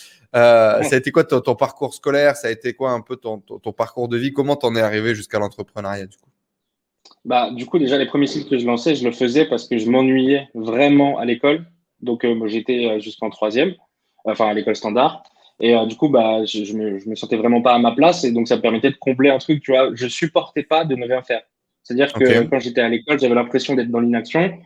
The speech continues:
Speaker 2: qu'il se passait rien, que j'apprenais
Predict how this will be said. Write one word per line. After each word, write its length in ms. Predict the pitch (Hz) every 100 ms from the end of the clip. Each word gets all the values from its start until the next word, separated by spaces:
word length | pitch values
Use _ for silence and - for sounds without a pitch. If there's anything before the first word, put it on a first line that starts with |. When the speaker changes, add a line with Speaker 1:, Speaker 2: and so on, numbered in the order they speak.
| _ _ _ _
Speaker 2:
qu'il 140 | - 123
se 60 |
passait 220 | 135 120 117
rien, 360 | 123 170 175 - _ _ _ -
que 300 | 143 139 120
j'apprenais 580 | 120 123 - 135 131